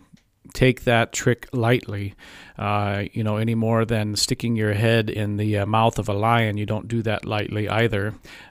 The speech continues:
Um, you wanna make sure you understand who he is, that he is roaming about like a roaring lion and that he is posed to strike at any moment. And I think this idea of this darkness, right, the, the darkness that we are in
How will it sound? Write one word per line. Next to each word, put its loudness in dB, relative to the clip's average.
Um, 2
you 0
wanna 4
make 2
sure 4
you 2
understand 0
who 0
he 4
is, 4
that -2
he 0
is -2
roaming 2
about 2
like 0
a -2
roaring 2
lion 0
and 0
that -2
he 0
is 0
posed 2
to -2
strike 0
at -6
any 0
moment. -2
And 4
I 8
think 4
this 6
idea 6
of 2
this 0
darkness, 4
right, 0
the, -4
the -4
darkness 0
that -2
we 0
are 2
in 0